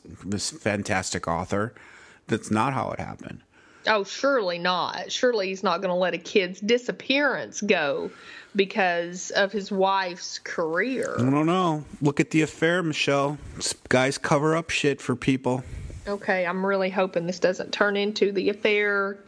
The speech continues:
Speaker 2: two point oh. But it was interesting that Hayes tells Henry that if he tries to put him in a home, he'll off himself. You know, we've seen that with the gun, and they keep showing us the gun in this.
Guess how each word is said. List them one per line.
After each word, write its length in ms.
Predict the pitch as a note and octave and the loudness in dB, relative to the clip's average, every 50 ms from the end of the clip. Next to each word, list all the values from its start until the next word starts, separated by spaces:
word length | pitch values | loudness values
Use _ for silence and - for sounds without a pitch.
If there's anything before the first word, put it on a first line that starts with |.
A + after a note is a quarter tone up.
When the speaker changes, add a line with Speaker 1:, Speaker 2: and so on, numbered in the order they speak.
| - - | -18 -2
Speaker 2:
two 160 | - A3 G#3 | 0 0 0
point 280 | - - - D#3+ D#3 - | 0 0 -2 -2 -2 -2
oh. 200 | - - A#1+ - - - - - - - - - | -2 -4 -4 -4 -6 -12 -14 -14 -12 -12 0 2
But 120 | A#3+ B3 | 2 2
it 80 | B3 A#3 | 4 2
was 200 | C4 C#4 C#4+ C#4+ | 0 0 2 0
interesting 540 | C4+ C4 B3+ A#3 A3 G#3+ G#3+ - G#3+ G3+ G3 | 0 0 0 0 0 -2 -2 -4 -4 -4 -2
that 140 | F#3 - F#3+ | -2 -2 0
Hayes 360 | - G#3+ G3+ G3+ G#3 G3+ - | 0 0 0 0 -2 -6 -8
tells 320 | - - G#3+ F#3+ F#3+ F#3+ | -4 0 0 0 0 -2
Henry 340 | - A#3+ G3+ G3 F#3+ F#3+ F#3 | -4 -4 -2 0 0 0 0
that 160 | F3+ F3 E3+ | 2 0 0
if 60 | F3 F#3+ | 0 -2
he 80 | F#3+ | -4
tries 280 | F#3+ - G3+ F#3 F#3 - | 0 0 0 0 0 -2
to 60 | G3 | -4
put 160 | F#3+ - F#3+ | -2 -2 0
him 80 | F#3 F#3 | 0 0
in 100 | F3 F3 | 0 -2
a 60 | F3 | -2
home, 300 | F#3 G#3 F#3+ F#3+ F#3 F#3 | 0 0 0 0 0 0
he'll 160 | F#3 F#3+ D#3+ | 0 0 0
off 320 | - - E3 E3 E3 E3+ - | 0 0 0 0 0 -2 -4
himself. 680 | D#3+ E3 D#3+ - - - - - - C2 C2 - - - - - - - - - - - - - - | -4 -4 -4 -6 -2 0 0 0 0 -2 -4 -6 -8 -10 -16 -20 -20 -20 -20 -20 -20 -20 -20 -2 0
You 80 | G3+ G3+ | 2 4
know, 80 | F#3+ | 4
we've 160 | F#3 F3+ F#3 F#3 | 2 2 0 0
seen 260 | - - F#3+ F#3+ F#3 | 2 2 2 2 2
that 180 | F3+ E3+ D#3 | 2 0 0
with 140 | E3 F3 F3+ | -2 -2 -2
the 80 | - F#3+ | -2 0
gun, 380 | F3+ F3+ E3+ F3 E3+ E3+ E3+ | 2 2 2 2 2 0 0
and 120 | E3 E3 D#3 | 0 0 0
they 80 | D3+ | -2
keep 400 | D#3 - - - - C4 B3 A3+ | -2 -4 0 2 4 4 4 0
showing 400 | G#3+ - - - F3+ E3+ E3+ D#3+ | -4 0 2 2 2 2 2 0
us 140 | D#3+ D#3+ D#3+ | -2 -4 -4
the 120 | - - E3+ | -4 -4 0
gun 560 | F3+ F3 E3+ E3 D#3 D3 D3 D3+ D#3 E3+ - - - _ _ _ _ | 2 2 2 2 2 0 -2 -4 -4 -6 -8 -10 -18 _ _ _ _
in 200 | - - F3+ F3 | 0 0 2 2
this. 520 | E3 D#3 D3+ D3 D3+ - - - - - | 2 0 0 0 -2 -2 -4 -6 -10 -14